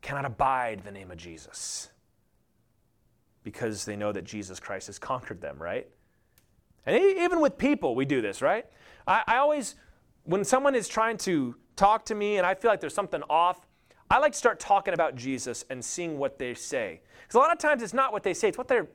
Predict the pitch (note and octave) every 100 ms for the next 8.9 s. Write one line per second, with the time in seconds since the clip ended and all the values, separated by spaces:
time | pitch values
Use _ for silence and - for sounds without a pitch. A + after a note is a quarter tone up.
0 | _ _ _ - - C4 A#3+ F#3+ F3 G#3
1 | - G3+ - E3+ - G#3+ E2 - _ _
2 | _ _ _ _ - F#3+ F3 C#4 C#4 G3+
3 | A#3 B3 B3+ A#3 F#3+ G#3+ A#3 A3+ G#3 -
4 | A3 G3+ - - - G#3 G#3+ G#3 F#3+ -
5 | A3 - E3 C#3+ D#3 E3+ F3 D#3 C#3+ F3+
6 | D3+ D3+ - F3+ C#3 C3+ C3+ C3 C#3 G3
7 | F3+ F3+ E3 F3 E3 D3+ - F#3 E3 D3
8 | F3 D#3 A#2+ - - G3+ G#3 C#3+ D#3+